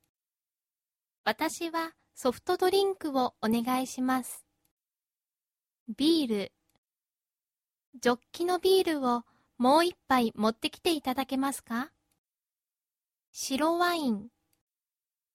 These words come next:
白ワインを持ってきてください。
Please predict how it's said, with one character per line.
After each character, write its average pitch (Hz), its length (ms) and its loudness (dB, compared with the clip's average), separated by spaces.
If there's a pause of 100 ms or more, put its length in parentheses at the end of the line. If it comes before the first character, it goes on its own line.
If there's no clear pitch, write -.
(380)
白 330 400 0
ワ 403 160 6
イ 349 180 0
ン 240 200 0
を 214 160 -2 (100)
持 208 120 0
っ - 80 -6
て - 140 -4
き - 120 -10
て 339 100 -2
く - 120 -6
だ 240 140 0
さ 226 220 -2
い。 220 120 -2